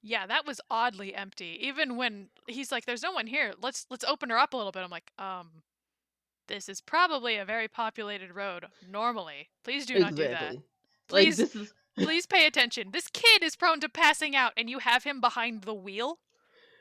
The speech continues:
Speaker 2: And
Speaker 1: Dean?
Speaker 2: then he kept looking away. My problem, my major problem, because my first time driving, okay, um, a pole jumped in front of the car, okay? I was
Speaker 1: Uh-huh.
Speaker 2: completely not, yeah,
Speaker 1: Uh-huh.
Speaker 2: a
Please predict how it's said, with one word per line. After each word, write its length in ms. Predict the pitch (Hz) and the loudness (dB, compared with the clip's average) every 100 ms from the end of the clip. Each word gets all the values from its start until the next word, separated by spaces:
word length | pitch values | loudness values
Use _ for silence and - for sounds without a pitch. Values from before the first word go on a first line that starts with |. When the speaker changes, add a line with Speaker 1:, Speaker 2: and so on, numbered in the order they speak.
| _ - - - | _ -20 -2 8
Speaker 2:
And 100 | 370 | 10
Speaker 1:
Dean? 80 | |
Speaker 2:
then 180 | 392 539 | 12 10
he 100 | 466 | 8
kept 320 | 427 - 381 | 8 10 10
looking 440 | 269 269 330 349 339 | 10 2 4 6 10
away. 260 | 277 247 - - | 10 8 0 6
My 120 | 370 466 | 8 10
problem, 420 | 339 320 277 254 | 10 8 6 2
my 100 | 269 | 2
major 320 | 262 254 262 | 4 2 2
problem, 240 | 233 220 - | 4 4 4
because 120 | 277 | -2
my 160 | 247 262 | 2 2
first 220 | 262 240 - | 4 0 2
time 220 | 202 196 | 0 2
driving, 380 | 170 143 120 - _ - | 2 2 0 -16 _ -8
okay, 380 | 160 160 139 143 _ _ _ _ _ _ _ - | 0 2 0 -8 _ _ _ _ _ _ _ 6
um, 240 | 196 190 | 6 8
a 80 | 190 | 6
pole 380 | - 269 240 220 | 8 8 10 8
jumped 240 | 196 196 | 4 4
in 60 | 185 | 2
front 180 | 190 170 | 4 4
of 60 | |
the 100 | 160 | 4
car, 240 | 151 143 - - _ _ 151 | 0 0 -4 -8 _ _ -10
okay? 380 | 156 185 175 185 _ _ _ _ _ - | 0 2 2 -2 _ _ _ _ _ 2
I 140 | 185 | 4
was 140 | 190 196 | 4 2
Speaker 1:
Uh-huh. 140 | 185 | 0
Speaker 2:
completely 400 | 202 226 233 233 | 0 0 -2 -2
not, 220 | 233 220 - _ _ _ | -2 -2 -4 _ _ _
yeah, 160 | 196 190 | 2 4
Speaker 1:
Uh-huh. 120 | |
Speaker 2:
a 40 | - | 4